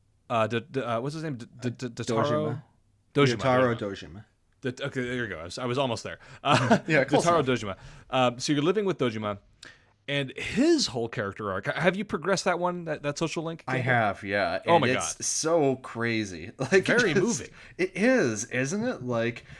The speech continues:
Speaker 2: you go from being, like, kind of a jerk to you in a way, but then also you learn some, like, really, like, tender and, like, tragic sides of him at the same time. Uh, it's really moving,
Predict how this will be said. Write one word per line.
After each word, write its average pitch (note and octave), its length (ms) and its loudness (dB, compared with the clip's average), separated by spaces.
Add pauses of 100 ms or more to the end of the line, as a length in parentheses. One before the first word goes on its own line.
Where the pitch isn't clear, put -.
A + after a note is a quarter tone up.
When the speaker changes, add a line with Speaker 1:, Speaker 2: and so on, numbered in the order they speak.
(120)
Speaker 2:
you C3 120 -12
go G3 200 0
from B3+ 220 -2
being, E3 240 -4
like, G#2+ 160 -6
kind E3+ 300 -6
of F3+ 140 -6
a G#2 120 -2
jerk A2 540 -8
to G#3+ 120 -10
you G3+ 520 -2
in G#3+ 120 -4
a G#3+ 80 -2
way, G#3 380 0
but D3 220 -6
then B2 200 -4
also D3 360 -4
you D#3 220 -4
learn C3 300 -4
some, A#2 340 -8 (280)
like, - 140 -14 (120)
really, C3 560 -6
like, G#2 180 -8 (560)
tender D3 600 -4
and, G2+ 200 -6
like, F2 200 -10
tragic A#2+ 520 -6
sides A#2 500 -4
of C#3+ 120 -6
him D3 260 -6
at G2 180 -10
the G2+ 80 -8
same A#2 340 -6
time. A2 420 -6 (480)
Uh, G#2 320 0
it's - 320 -6
really C#3 460 0
moving, G2+ 560 -4